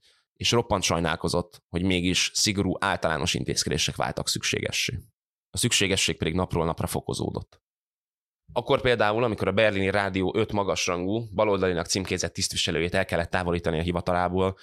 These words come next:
mert meg akarták akadályozni a kancellár soros beszédének közvetítését. Erről az exkluzív, kacsagyanús hírről jószerével csak a szélső jobboldali bulvárlap, az Új Nemzedék olvasóközönsége értesülhetett.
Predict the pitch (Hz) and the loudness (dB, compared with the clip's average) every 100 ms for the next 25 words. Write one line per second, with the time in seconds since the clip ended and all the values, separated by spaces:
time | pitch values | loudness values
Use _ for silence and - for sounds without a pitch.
0 | - - 90 95 92 82 82 82 90 82 | -20 -6 -2 0 0 0 -2 -2 -2 0
1 | 85 82 85 67 85 85 76 73 - 95 | 0 0 0 -2 -2 -2 -2 0 0 0
2 | 85 87 - 80 76 76 - - - - | 0 0 0 0 -2 -4 -4 -6 -6 -8
3 | - - - - _ _ _ _ _ _ | -6 -6 -6 -10 _ _ _ _ _ _
4 | _ _ _ - 95 92 87 107 - - | _ _ _ -2 2 4 4 2 0 0
5 | 87 82 98 - 98 90 82 78 80 - | 0 2 0 0 -2 0 0 0 0 0
6 | 90 90 87 92 92 - 82 85 85 - | 0 2 2 4 2 2 2 2 0 -2
7 | 90 107 98 - 80 82 80 82 85 87 | 0 0 2 2 0 2 0 0 0 0
8 | 87 80 73 85 - - - 90 127 98 | 2 2 2 0 -2 -8 -8 0 2 2
9 | 85 85 80 87 78 82 73 - 76 85 | 0 0 -2 0 0 0 -2 -2 -2 0
10 | - 67 - - - - - - - | 0 -2 -4 -4 -2 -2 -2 -4 -8